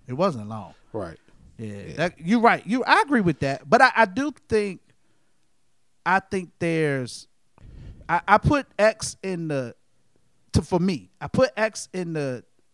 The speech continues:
Speaker 1: s-, star or even superstar category. I don't
Speaker 2: Mm-hmm.
Speaker 1: necessarily put him in an icon. I think,
Speaker 2: Mm.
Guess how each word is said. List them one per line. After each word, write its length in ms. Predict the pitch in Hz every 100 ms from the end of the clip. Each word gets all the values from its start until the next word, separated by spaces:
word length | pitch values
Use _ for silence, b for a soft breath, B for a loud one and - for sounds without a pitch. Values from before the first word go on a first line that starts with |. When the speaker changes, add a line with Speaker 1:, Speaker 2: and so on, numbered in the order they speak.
| _ _ _ _ _
Speaker 1:
s-, 680 | - - - - - - - _ _
star 600 | - - - 190 196 196
or 120 | 165 175
even 240 | 208 170
superstar 680 | 143 - 254 185 - 139 120
category. 460 | - 131 107 - - - - _ _ _ _ _ _ _ _
I 100 | 151
don't 100 | 180
Speaker 2:
Mm-hmm. 80 | 196
Speaker 1:
necessarily 360 | 185 - 170 151
put 120 | 175
him 100 | 151
in 120 | 123
an 40 | 110 -
icon. 500 | 185 196 - 113 - _ _ _ _ _ _ _ _ _ -
I 120 | 117 -
think, 320 | 180 170 95
Speaker 2:
Mm. 80 | 90